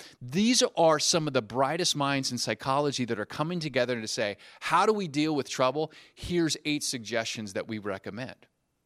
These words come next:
which is fascinating. Jesus says something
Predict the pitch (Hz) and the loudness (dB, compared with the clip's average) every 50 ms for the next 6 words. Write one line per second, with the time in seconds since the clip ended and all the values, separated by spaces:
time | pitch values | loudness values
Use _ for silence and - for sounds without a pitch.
0 | _ - 117 - - 107 - - - 135 127 127 117 - 101 85 82 - 104 101 | _ -14 -10 -8 -6 -4 -4 -4 -2 -2 -4 -4 -4 -6 -8 -10 -14 -16 -18 -20
1 | _ _ _ _ _ _ _ _ _ _ _ _ - - - - _ _ - - | _ _ _ _ _ _ _ _ _ _ _ _ -20 -20 -20 -20 _ _ -6 -2
2 | - 151 170 185 170 165 185 180 - - - - - - - - - - 139 135 | 0 0 0 0 0 0 0 2 2 2 0 0 -2 0 2 2 4 4 4 2
3 | 135 131 131 120 - - - - - - 127 113 101 92 - 95 92 87 82 90 | 2 0 0 -2 -4 -4 -4 -4 -2 -2 -2 -4 -4 -8 -12 -12 -12 -12 -12 -16
4 | 95 | -20